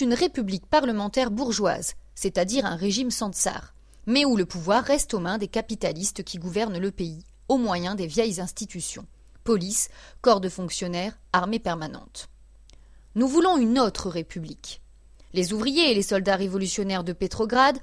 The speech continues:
ont renversé le tsarisme et complètement nettoyé la capitale de toute police. La révolution, une fois commencée, il faut la consolider et la continuer. Ne laissons pas rétablir la police.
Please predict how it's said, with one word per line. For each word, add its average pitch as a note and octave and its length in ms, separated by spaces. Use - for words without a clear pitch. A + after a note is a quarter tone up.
ont C4 120
renversé D#4 440
le B3+ 120
tsarisme G3 560
et F#3+ 40
complètement C4 680
nettoyé A#3 460
la F3+ 100
capitale F3+ 520
de F3 80
toute F3 240
police. E3 540
La F#3 120
révolution, E4 600
une B3 80
fois A#3 180
commencée, F#3+ 540
il C4+ 140
faut F4 140
la A3 120
consolider G#3+ 720
et F#3+ 80
la F3+ 140
continuer. F#3+ 640
Ne C4 100
laissons F4 280
pas D#4 180
rétablir G3 480
la E3+ 100
police. E3+ 480